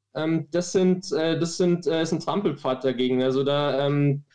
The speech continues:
wir haben unsere Gewohnheiten und wir wollen aber einen Trampelpfad erweitern. Und, ähm, da ist es eben wichtig,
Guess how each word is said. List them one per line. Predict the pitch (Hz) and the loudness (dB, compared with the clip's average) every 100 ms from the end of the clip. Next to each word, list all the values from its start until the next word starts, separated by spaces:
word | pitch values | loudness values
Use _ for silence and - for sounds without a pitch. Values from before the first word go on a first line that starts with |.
| _ _ _ _ _ _ 151 | _ _ _ _ _ _ -2
wir | 147 | 0
haben | 160 | 2
unsere | 180 175 | 2 2
Gewohnheiten | 147 202 208 202 | 2 2 2 0
und | 180 | 0
wir | 165 | 2
wollen | 147 170 | 0 0
aber | 156 | 0
einen | 160 156 | 0 0
Trampelpfad | 147 175 165 - 131 | -2 -4 -4 -4 -2
erweitern. | 123 110 143 143 131 | -2 -2 -4 -2 0
Und, | 131 135 - | 0 -2 -2
ähm, | 139 135 | -2 0
da | 131 | 0
ist | 180 | -2
es | 175 | 0
eben | 170 160 | 0 0
wichtig, | 170 - 180 | -2 -2 -6